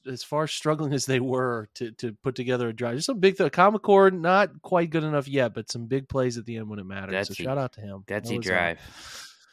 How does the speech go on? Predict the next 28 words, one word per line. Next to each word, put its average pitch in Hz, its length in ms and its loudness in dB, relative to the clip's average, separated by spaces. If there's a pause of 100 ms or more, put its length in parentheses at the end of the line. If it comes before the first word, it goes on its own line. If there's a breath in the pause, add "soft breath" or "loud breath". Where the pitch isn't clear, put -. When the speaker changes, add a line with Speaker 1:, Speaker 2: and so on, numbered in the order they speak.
(380 loud breath)
Speaker 1:
Yeah, 170 280 2
it 110 80 -8
was 143 120 -2
a 151 60 -2
fun 165 340 0
game, 151 420 2 (220 loud breath)
which, 131 320 0
uh, 131 80 2
for 127 180 -2
a 120 40 0
seven, 160 280 2
it 143 40 0
was 143 100 0
about 160 180 4
as 127 80 -2
fun 156 240 2
as 139 80 0
a 123 60 0
seventeen 139 520 0
fourteen 127 440 -4
game 117 240 -6
can - 100 -8
Speaker 2:
Yeah, 104 180 2
Speaker 1:
be, 98 80 -4
right? 101 240 -6
Speaker 2:
<laughs> - 0 -
yeah. 110 160 -2
Speaker 1:
So, 104 260 -6